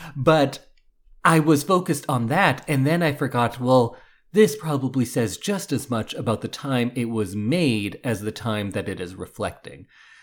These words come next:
So I have a lot of thoughts on that. I haven't really quite, uh, <laughs> crystallized those yet because we are so unprepared today.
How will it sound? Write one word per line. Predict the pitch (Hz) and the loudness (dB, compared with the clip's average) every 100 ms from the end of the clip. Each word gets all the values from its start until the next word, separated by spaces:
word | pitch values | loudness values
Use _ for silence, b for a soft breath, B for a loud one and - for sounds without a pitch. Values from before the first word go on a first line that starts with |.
| b | b
So | - 156 | 2 4
I | |
have | 147 180 | 4 0
a | 185 | 0
lot | 156 139 170 | 0 0 0
of | 185 - | -2 -4
thoughts | - 151 208 - | -4 -4 -4 -4
on | 190 208 | -4 0
that. | 214 262 262 b _ - | 0 0 -4 b _ -6
I | 180 | 0
haven't | 208 202 202 180 | 2 2 0 -2
really | 156 170 180 175 | -2 0 2 0
quite, | 170 170 156 156 156 | -2 0 2 2 2
uh, | 139 120 | 0 0
<laughs> | 123 | 2
crystallized | 156 160 185 165 165 139 | 2 4 4 4 4 2
those | 160 165 165 | 2 2 2
yet | 160 160 190 180 | 2 2 2 -2
because | 147 156 127 | 2 2 2
we | 131 117 | -2 -4
are | 101 110 | 0 -2
so | - 127 139 | 4 4 4
unprepared | 139 165 165 196 175 | 0 0 -2 -4 -4
today. | 220 196 220 | -4 -2 -2